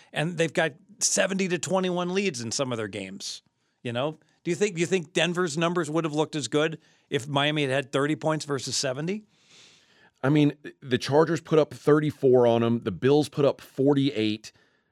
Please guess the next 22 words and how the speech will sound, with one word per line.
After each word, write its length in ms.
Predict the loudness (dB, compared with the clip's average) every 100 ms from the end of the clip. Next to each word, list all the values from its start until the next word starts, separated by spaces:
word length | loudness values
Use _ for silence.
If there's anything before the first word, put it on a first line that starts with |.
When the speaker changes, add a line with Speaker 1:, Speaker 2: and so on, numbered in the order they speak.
| _ _ -16
Speaker 2:
The, 80 | -16 _ _ _ -6 -4
Speaker 1:
The 100 | -2 2
Bi-, 140 | 0
Speaker 2:
the, 60 | 0
Speaker 1:
the 120 | 0
Bills 300 | 6 6 6
Speaker 2:
the 60 |
Carolina 500 | 4 6 6 4 2
Panthers 480 | 2 0 0 0 -2
put 160 | 2 2
up 100 | 2
twenty-one 460 | 0 0 2 2 -2
points 340 | -2 -2 -2
on 160 | -4 -4
'em. 180 | -6 -10 -16 -20 _
Like, 300 | 2 2 2 _ _ _ _ -8
are, 120 | -4 -2
are 60 |
we 100 | 0
sure 380 | 0 0 4 4
that's 340 | 4 2 0 0
an 200 | 2